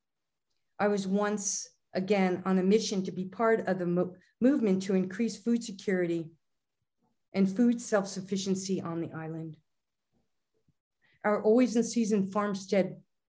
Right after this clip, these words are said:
market business had helped increase consumer demand for local produce, but there was much more that could be done.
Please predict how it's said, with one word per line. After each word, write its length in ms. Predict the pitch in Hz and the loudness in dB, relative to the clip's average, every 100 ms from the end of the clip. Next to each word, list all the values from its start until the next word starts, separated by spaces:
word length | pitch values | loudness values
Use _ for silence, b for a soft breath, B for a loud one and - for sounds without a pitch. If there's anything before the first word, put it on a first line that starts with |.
| _ _ _ _ _ _ _ | _ _ _ _ _ _ _
market 480 | 196 202 220 220 190 | 2 4 2 -2 0
business 640 | 190 185 170 165 - - _ _ _ _ _ _ _ | 0 0 -2 -6 -10 -16 _ _ _ _ _ _ _
had 140 | 240 220 | 2 2
helped 320 | 226 240 233 | 2 0 0
increase 480 | 214 214 240 233 - | -4 -2 0 0 -2
consumer 600 | - 196 190 233 214 185 | -2 0 2 4 4 2
demand 600 | 190 180 196 202 180 185 | 2 0 2 2 0 -2
for 160 | 170 | -2
local 260 | 160 165 165 | -2 -2 -4
produce, 680 | - 202 190 160 151 - - _ _ _ _ _ _ _ | -4 -2 0 0 -4 -12 -20 _ _ _ _ _ _ _
but 140 | 190 190 | -2 2
there 140 | 196 | 2
was 220 | 180 180 | 2 0
much 300 | 180 190 190 | -2 -2 -2
more 320 | 185 170 160 151 | -4 -4 -4 -8
that 140 | 151 | -10
could 160 | - 151 | -12 -14
be 100 | 160 | -12
done. 460 | - 165 156 156 | -8 -6 -6 -10